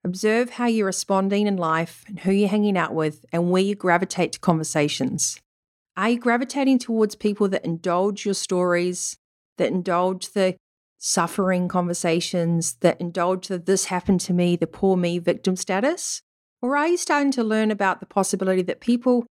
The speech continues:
who are actually taking charge of their life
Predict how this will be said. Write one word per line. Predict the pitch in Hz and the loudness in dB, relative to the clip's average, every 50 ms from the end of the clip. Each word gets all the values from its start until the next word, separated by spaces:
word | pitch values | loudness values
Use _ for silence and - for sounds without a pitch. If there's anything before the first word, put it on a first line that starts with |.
| _ _ _ _ | _ _ _ _
who | - 196 | -2 -2
are | 190 - - | -2 0 -2
actually | - 208 214 - - - 220 | -2 -2 -2 -2 -2 -2 -2
taking | 202 - 196 190 180 - 180 170 | 0 0 0 -2 0 0 -2 -2
charge | 170 - 190 175 180 185 185 | -2 0 2 2 2 2 0
of | 202 | -2
their | 202 226 | -2 -2
life | 233 233 190 170 165 175 190 - - - - | 0 0 0 0 0 -2 -2 -6 -10 -18 -20